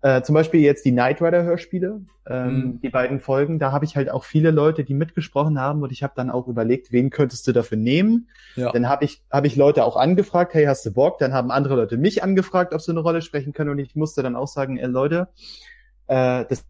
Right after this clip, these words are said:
Speaker 1: geht leider nicht, weil ihr absolut nicht in den Charakter reinpasst.“ Ähm,
Speaker 2: Mhm.
Speaker 1: also ich verstehe
Speaker 2: Ja.
Speaker 1: vollkommen, was du meinst und, äh, an alle, die jetzt zuhören, ja, äh, wenn ihr Blante was angeboten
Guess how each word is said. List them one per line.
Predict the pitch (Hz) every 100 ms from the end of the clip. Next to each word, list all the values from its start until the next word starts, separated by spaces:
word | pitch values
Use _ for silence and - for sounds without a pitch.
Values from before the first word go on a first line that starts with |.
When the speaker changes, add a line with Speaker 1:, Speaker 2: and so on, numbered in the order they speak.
| -
Speaker 1:
geht | 156
leider | 156 120
nicht, | 120 156 190 120
weil | 127 123 127
ihr | 139 139
absolut | 160 160 156 -
nicht | 160
in | 139
den | 139
Charakter | 135 123 - 160
reinpasst.“ | 131 107 101 95 - _ _ _ _ _ _ _ _
Ähm, | 120 113 110
Speaker 2:
Mhm. | 113
Speaker 1:
also | 131 135
ich | -
verstehe | 147 117 185 185
Speaker 2:
Ja. | - _ _
Speaker 1:
vollkommen, | - 160 180 165 170
was | 156 147
du | 135
meinst | 131 165 196
und, | 147 143
äh, | 135
an | 131 127 127 - 123
alle, | 131 143
die | 139
jetzt | 131 127 -
zuhören, | 160 156 151
ja, | 123 135 139 - 127 127 117
äh, |
wenn | 123 135
ihr | 165 180
Blante | 147 147 156 156 156
was | 143
angeboten | - 151 151 135